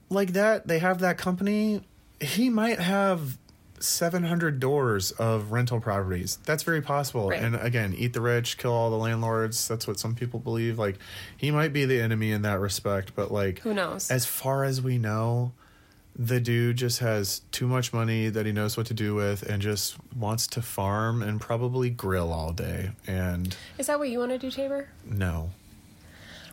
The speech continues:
Speaker 2: I thought you were gonna say yes.
Speaker 1: No.
Speaker 2: <laughs>
Speaker 1: I mean, having a homestead sounds fun. To a certain point.
Speaker 2: Right, to an extent, that's it. Yeah,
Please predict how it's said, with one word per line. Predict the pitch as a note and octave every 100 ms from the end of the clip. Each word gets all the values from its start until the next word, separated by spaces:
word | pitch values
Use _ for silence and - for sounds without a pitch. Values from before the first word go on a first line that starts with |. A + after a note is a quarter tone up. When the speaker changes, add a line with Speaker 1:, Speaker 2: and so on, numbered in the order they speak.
| -
Speaker 2:
I | C4+
thought | E4+ F#4+
you | D#4+
were |
gonna | D#4+
say | D#4 E4
yes. | F4 G4 - - -
Speaker 1:
No. | - F#2+ - - - G4+ E4+ - B3 C4 A#3 A#3
Speaker 2:
<laughs> | - - _ _ _ -
Speaker 1:
I | C3
mean, | C3
having | A#2 C#3+ D3
a | F#2+
homestead | A2+ B2+ E2+ F2+
sounds | F2+ F2+
fun. | G#2+ G2+ G2 G#2+ - - - - - - - -
To | C#3+
a | G2+
certain | - A2+ F#2 F2+
point. | - F#2+
Speaker 2:
Right, | A3+ -
to | - A#3 G3+
an | G3+ F#3 E3+
extent, | D#3 - C#3+ -
that's | E3 D#3
it. | - -
Yeah, | F#3+